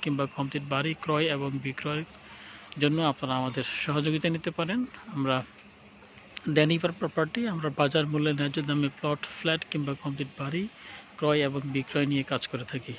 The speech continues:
তো আপনাদের আমন্ত্রণ রইল, আপনারা আমাদের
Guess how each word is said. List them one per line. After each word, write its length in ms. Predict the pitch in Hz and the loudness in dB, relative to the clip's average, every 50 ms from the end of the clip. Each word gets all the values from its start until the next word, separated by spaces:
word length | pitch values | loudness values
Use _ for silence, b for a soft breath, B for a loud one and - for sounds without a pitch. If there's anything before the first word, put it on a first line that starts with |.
| - - - - - - - B B B B B B B B B B B B B B B B B - - - | -12 -18 -20 -20 -20 -20 -20 B B B B B B B B B B B B B B B B B -20 -10 -4
তো 40 | - 143 | -2 -2
আপনাদের 300 | 131 - 147 147 147 151 | -2 -2 -2 0 2 2
আমন্ত্রণ 360 | 151 156 160 156 165 170 170 165 | 4 4 2 2 2 0 2 2
রইল, 200 | 165 170 175 202 226 220 | 2 2 2 0 0 -2
আপনারা 280 | - - - 135 139 131 | -2 -2 -2 0 0 2
আমাদের 260 | 131 127 127 135 131 | 0 0 0 0 -2